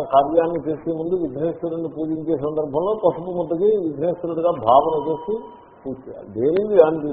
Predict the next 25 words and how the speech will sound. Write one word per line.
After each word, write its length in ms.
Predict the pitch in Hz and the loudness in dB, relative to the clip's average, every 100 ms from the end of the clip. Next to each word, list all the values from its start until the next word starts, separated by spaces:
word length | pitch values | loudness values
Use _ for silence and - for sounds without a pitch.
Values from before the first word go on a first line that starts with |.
| 117 | -4
దీన్ని 280 | 156 165 | -4 -2
దానికి, 340 | 139 143 147 175 | -2 -2 -2 -2
దాన్ని 300 | 160 147 147 | 0 0 0
దీనికి 320 | 127 143 147 156 | -2 -4 -4 -4
కన్ఫ్యూజ్ 520 | 143 143 180 - 160 | -6 -4 -6 -6 -8
చేసి 140 | 151 | -10
పెట్టకూడదు. 540 | - - 120 107 85 - - - - - - - - - - - - | -12 -14 -12 -14 -16 -20 -20 -20 -20 -20 -20 -20 -20 -20 -20 -16 -2
So, 80 | 131 120 127 | 0 2 0
పసుపు 420 | 120 131 147 175 | -4 -6 -6 -6
మీద 260 | 180 185 175 165 143 | -2 4 6 8 8
అమెరికాలో 560 | 135 147 165 160 170 175 180 - 143 | 6 2 0 6 6 6 4 -4 -4
పై-, 580 | 147 160 160 131 - 139 | 0 0 -2 -4 -6 -8
పేటెంట్ 440 | 139 156 156 175 147 | -4 -4 -2 -6 -6
తీసుకున్నారు. 560 | 147 135 131 107 101 - - - - - - | -10 -10 -16 -16 -16 -20 -20 -20 -20 -18 -12
టెక్సస్లో 640 | 113 - 143 135 143 139 - - - - - - - 131 | -12 -10 -14 -12 -8 -6 -6 -12 -20 -20 -20 -20 -10 -6
పసుపు 340 | 120 156 170 | -6 -8 -6
మీద 160 | 170 165 | -4 0
పేటెంట్ 400 | 147 143 151 123 | 2 2 -2 -10
తీసుకున్నారు. 640 | 117 - - - - - - - - - 131 | -14 -16 -20 -20 -20 -20 -20 -20 -20 -16 -8
మనం 120 | 156 147 | -4 -2
పసుపు 280 | 131 151 160 | -2 -2 -6
ముద్దన 260 | 156 160 175 | -4 -2 -2
విఘ్నేశ్వర 580 | 147 139 156 156 147 143 | -2 -4 -4 -6 -8 -4
పూజగా 280 | 147 147 170 | -4 -2 -2
మొత్తం 460 | 151 147 160 160 | -2 -2 -2 -2